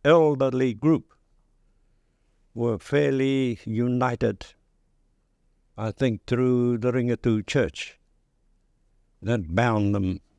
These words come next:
bound them together. So the Rangataiki end and the Whakatane end were all Ringatu. Uh, even though at, at this end,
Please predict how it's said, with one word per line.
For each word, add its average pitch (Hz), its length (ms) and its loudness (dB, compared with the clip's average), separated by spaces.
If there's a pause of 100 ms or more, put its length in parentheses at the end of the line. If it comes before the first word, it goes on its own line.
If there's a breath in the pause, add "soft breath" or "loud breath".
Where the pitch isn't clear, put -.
bound 107 280 0
them 98 180 -2
together. 95 480 0 (1300)
So 110 720 0
the 117 160 0
Rangataiki 113 760 -2
end 113 300 -2
and 101 140 -4
the 98 80 -8
Whakatane 107 840 -4
end 117 320 -2
were 110 220 -2
all 110 520 0 (1400)
Ringatu. 107 840 0 (1400)
Uh, 101 520 -4
even 113 420 0
though 120 440 4
at, 107 120 -6 (140)
at 110 220 -2
this 113 240 -4
end, 123 480 -2